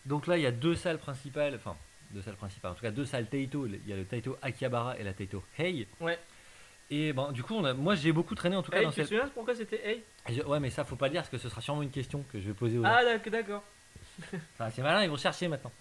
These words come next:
Speaker 2: Merde.
Speaker 1: Euh, je disais, bah, j'ai beaucoup traîné à celle de, d'Akihabara, enfin, Taito Akihabara, et pas vraiment la Hei, qui est pourtant, la Hei est pourtant spécialisée shmup.
Speaker 2: Elle est mythique.
Speaker 1: Elle est, et, effectivement, le premier soir,
Speaker 2: On
Speaker 1: donc,
Speaker 2: a vu
Speaker 1: euh,
Speaker 2: de ces trucs.
Speaker 1: décalage horaire hallucinant,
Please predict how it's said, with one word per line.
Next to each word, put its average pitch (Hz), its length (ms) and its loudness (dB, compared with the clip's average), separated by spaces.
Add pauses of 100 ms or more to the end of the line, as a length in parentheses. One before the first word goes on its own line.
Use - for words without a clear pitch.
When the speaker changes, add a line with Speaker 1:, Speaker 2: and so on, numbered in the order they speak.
Speaker 2:
Merde. 202 220 -6 (340)
Speaker 1:
Euh, 151 400 8 (320)
je 147 100 0
disais, 170 240 2
bah, 147 120 8
j'ai 170 100 6
beaucoup 208 160 2
traîné 196 240 4
à 185 60 6
celle 170 240 2
de, 135 340 2
d'Akihabara, 147 460 4
enfin, 117 180 -2
Taito 175 300 2
Akihabara, 151 640 2 (180)
et 143 80 -2
pas 196 140 4
vraiment 190 200 4
la 170 240 4
Hei, 143 200 2
qui 143 100 -2
est - 20 -6
pourtant, 151 360 -2
la 135 200 4
Hei 208 120 4
est 165 40 6
pourtant 156 320 0 (420)
spécialisée 156 520 2
shmup. 160 300 2 (100)
Speaker 2:
Elle 151 120 0
est 160 40 0
mythique. 185 560 -6 (140)
Speaker 1:
Elle 131 140 0
est, 143 100 2
et, 127 340 0
effectivement, 143 640 -2 (420)
le 135 120 -2
premier 185 320 4
soir, 156 420 2
Speaker 2:
On 107 60 0
Speaker 1:
donc, 123 100 2
Speaker 2:
a 196 40 4
vu 175 120 2
Speaker 1:
euh, 98 40 0
Speaker 2:
de - 40 -2
ces 226 200 0
trucs. 214 280 -2
Speaker 1:
décalage 151 540 2
horaire 151 260 4
hallucinant, 147 560 0